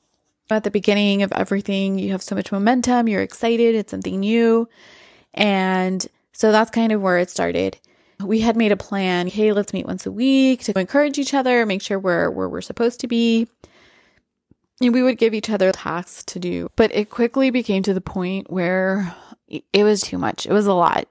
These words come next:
Having to meet once a week when you're already a full-time employee, and then you have your own children. This particular friend had a small baby, and babies require a lot of time. I kind of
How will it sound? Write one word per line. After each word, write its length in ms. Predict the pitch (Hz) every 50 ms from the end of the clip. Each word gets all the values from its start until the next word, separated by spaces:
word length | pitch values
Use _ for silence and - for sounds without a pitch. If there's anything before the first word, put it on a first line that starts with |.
| -
Having 320 | 208 202 196 196 214 220 220
to 60 | 226
meet 200 | 220 208 202 -
once 280 | - 185 185 185 -
a 60 | 180 180
week 440 | 190 202 214 214 214 208 - -
when 100 | 190 190
you're 180 | 185 180 180 180
already 680 | 170 175 175 180 180 175 175 170 170 170 175 175 170 -
a 40 | 180
full-time 720 | - - 180 180 180 185 185 185 175 170 175 175 175 175 165 _ _ _ _ -
employee, 800 | - 180 - - 254 262 262 269 262 262 262 262 254 247 254 - _ - - - - - - _ _
and 120 | - 185 185
then 120 | 196 190
you 80 | 196 190
have 160 | 185 175 170
your 160 | 175 170 170
own 220 | - 180 208 214 208
children. 680 | - 220 208 208 - 202 196 185 180 180 180 180 175
This 160 | 190 220 220
particular 540 | - - 226 220 220 208 - - 185 185 175
friend 340 | - - 180 175 175 175 180
had 300 | 190 175 185 170 180 180
a 80 | 170 180
small 380 | - - - 196 180 175 175
baby, 720 | 170 180 175 202 220 220 240 240 240 247 254 254 254 - _ _ _ - - - - _ _ _ -
and 260 | 175 190 196 190 185
babies 600 | 185 175 170 180 185 180 180 180 175 165 - - - _ _ _ _ -
require 380 | - 202 - - 175 175 185 185
a 100 | - 208
lot 180 | 190 202 -
of 60 | 240 240
time. 540 | - 233 262 262 240 233 226 220 214 208 - _ _ _ - _ _ _ _ _ -
I 160 | - - 240
kind 260 | 240 269 269 269 262 269
of 280 | 262 247 226 214 220